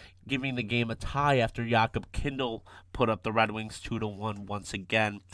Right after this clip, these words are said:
But guys, the Pittsburgh Penguins actually were leading the game until eighteen forty-five left after a Jussi Jokinen goal halfway through the third period, and Riley Sheahan got a nice bounce off a slap shot, top shelf,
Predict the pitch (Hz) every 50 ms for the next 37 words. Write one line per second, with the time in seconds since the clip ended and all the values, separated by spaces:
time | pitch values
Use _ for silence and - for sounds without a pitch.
0 | - - - - - - - 117 - - 117 113 117 117 110 110 - - - -
1 | - 120 110 - - - - - - - - - - 131 127 123 113 - - 135
2 | 120 117 123 120 113 - - - 135 131 135 131 - - 139 135 113 104 110 104
3 | 104 104 120 156 185 190 185 160 131 113 113 101 107 107 107 107 107 107 - -
4 | - - - - - - 117 120 - 123 123 123 123 117 - - 120 117 113 -
5 | - 113 117 113 110 - 117 113 113 107 101 104 110 110 110 - 113 107 107 -
6 | - 110 110 107 110 117 117 - - 101 107 120 156 - - 175 156 131 110 101
7 | 104 107 107 110 104 98 98 - - 107 104 101 - - 107 104 98 101 98 -
8 | 110 101 101 95 - - 110 104 104 104 104 101 101 101 - - - - - -
9 | - - - - 113 117 120 120 120 117 117 120 113 - 123 120 117 113 120 113
10 | 113 113 113 - - _ - - 165 175 160 143 131 127 139 156 180 185 180 175
11 | - - - 123 113 131 127 123 123 123 - - - 113 127 139 147 - 151 -
12 | - - 117 110 107 107 - - - 117 110 110 110 - - - - - - -
13 | - _ _ - - - - 165 165 165 160 - - - - 127 117 113 113 113
14 | - -